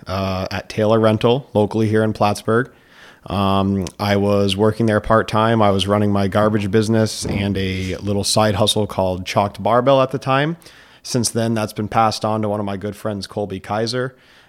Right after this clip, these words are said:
Um, I have since then left the Taylor Rental. That happened in April of twenty twenty and went full-time into the Lake Champlain Sanitation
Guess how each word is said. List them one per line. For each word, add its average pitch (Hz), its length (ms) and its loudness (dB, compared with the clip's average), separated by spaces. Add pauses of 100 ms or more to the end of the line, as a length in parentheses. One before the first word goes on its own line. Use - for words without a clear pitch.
Um, 92 680 -6
I 95 120 -6
have 92 540 -8
since - 260 -10
then 104 180 -6
left 101 560 -8
the 98 140 -8
Taylor 104 400 -6
Rental. 123 360 -2
That 98 180 -4
happened 98 500 -6
in 98 380 -8
April 98 420 -8
of 90 260 -12 (100)
twenty 95 400 -8
twenty 147 520 -4 (480)
and 107 280 -4
went 107 180 -4
full-time 127 720 2
into 113 400 -4
the 104 140 -2
Lake 110 260 -2
Champlain 107 600 -4
Sanitation 101 1000 -6